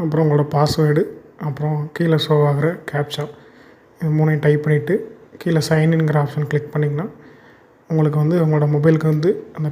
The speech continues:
பி எஃப்ல ரிஜிஸ்டர் பண்ணியிருக்க மொபைலுக்கு வந்து ஒரு ஆறு டிஜிட் ஓ டி பி ரிசீவ் ஆகும். நெக்ஸ்ட் பேஜில் வந்து ஹோமு, ப்ரொஃபைலு, பாஸ்புக், கிளைம்ஸு, இந்த மாதிரி நிறைய ஆப்ஷன் ஷோ ஆகும். அதில் வந்து பாஸ்புக்குங்கிறத கிளிக் பண்ணுங்க. அந்த பாஸ்புக்குங்கிற ஆப்ஷனில் தான் உங்களுக்கு எவ்வளோ பி எஃப் பிடிச்சிருக்காங்க டீட்டெயில் வந்து ஷோ ஆகும். ஸ்க்ரோல் பண்ணிங்கன்னா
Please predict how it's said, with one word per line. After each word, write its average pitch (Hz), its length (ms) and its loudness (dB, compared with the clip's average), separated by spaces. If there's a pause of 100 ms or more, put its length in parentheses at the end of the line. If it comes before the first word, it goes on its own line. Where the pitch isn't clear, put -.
பி 165 120 0
எஃப்ல 160 240 0
ரிஜிஸ்டர் 147 340 -4
பண்ணியிருக்க 147 380 0
மொபைலுக்கு 147 340 -2
வந்து 156 160 2
ஒரு 156 140 4
ஆறு 147 180 -2
டிஜிட் 147 240 0
ஓ 147 120 2
டி 151 100 2
பி 143 100 -2
ரிசீவ் 147 320 -2
ஆகும். 165 200 -6 (240)
நெக்ஸ்ட் 170 300 -4
பேஜில் 160 380 4
வந்து 160 160 4 (120)
ஹோமு, 160 420 2 (340)
ப்ரொஃபைலு, 156 500 0 (300)
பாஸ்புக், 151 440 -2 (220)
கிளைம்ஸு, 151 400 2 (120)
இந்த 156 180 0
மாதிரி 151 200 2
நிறைய 151 180 2
ஆப்ஷன் - 280 -2
ஷோ 151 100 2 (160)
ஆகும். 165 220 -2 (460)
அதில் 156 200 4
வந்து 156 220 2
பாஸ்புக்குங்கிறத 156 720 2
கிளிக் 151 240 0
பண்ணுங்க. 151 260 -2 (280)
அந்த 151 180 2
பாஸ்புக்குங்கிற 156 520 2
ஆப்ஷனில் 151 320 0
தான் 175 100 0
உங்களுக்கு 151 340 0
எவ்வளோ 151 240 4
பி 160 120 0
எஃப் 151 120 -4
பிடிச்சிருக்காங்க 151 560 -4
டீட்டெயில் 147 240 0
வந்து 165 180 -2
ஷோ 151 100 0 (180)
ஆகும். 139 260 -6
ஸ்க்ரோல் 156 320 4
பண்ணிங்கன்னா 143 380 2